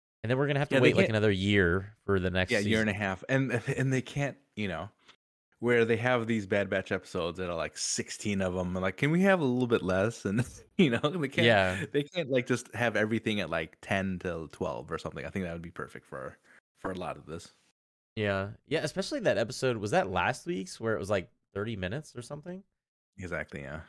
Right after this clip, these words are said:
Speaker 1: Yeah, we saw that runtime and we were like, "Are you kidding me? Like, give me at least forty-five minutes, man."
Speaker 2: Right, right.
Speaker 1: So, anyways, hope the runtimes for the last three are a little bit longer than that. Um, the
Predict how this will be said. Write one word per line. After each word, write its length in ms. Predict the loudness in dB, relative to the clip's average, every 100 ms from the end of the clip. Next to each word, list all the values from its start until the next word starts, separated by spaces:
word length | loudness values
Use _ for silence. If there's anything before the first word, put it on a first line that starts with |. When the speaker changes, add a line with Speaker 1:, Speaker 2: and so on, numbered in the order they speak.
| -12
Speaker 1:
Yeah, 160 | -4 -2
we 160 | 0 -2
saw 220 | 0 2
that 160 | 2
runtime 460 | 2 -2 -2 -4 -2
and 100 | -2 -6
we 60 |
were 140 | -6 -4
like, 220 | -6 -8 -14
"Are 40 |
you 80 | -18
kidding 340 | -14 -8 -8 -6
me? 260 | -8 -6
Like, 200 | -2 0
give 140 | 0 -2
me 180 | 0 -2
at 100 | -2
least 540 | -4 -2 -2 -4 -8 -4
forty-five 580 | -2 -2 -2 2 2
minutes, 400 | -2 -10 -16 -20 _
man." 260 | -10 -10 -10 -12
Speaker 2:
Right, 280 | -8 -8 -8 -14
right. 140 | -16 -16 _ _ _ _ _ -20
Speaker 1:
So, 60 | -20 _ _ _ _ _ _ 4
anyways, 320 | 6 6 4
hope 160 | -4 -2
the 60 |
runtimes 500 | 0 0 2 0 0
for 100 | -4
the 80 | -2
last 380 | 2 2 0 -10
three 300 | -8 -4 -4
are 260 | -4 -6 -12 _ _ _ _ _ _ 0
a 40 |
little 220 | 4 4 4
bit 140 | 2
longer 360 | 0 0 -2 -4
than 220 | -6 -2
that. 340 | 0 2 0 _ _ _ _ _ _ _ 6
Um, 300 | 10 10 6
the 540 | 2 2 2 0 -4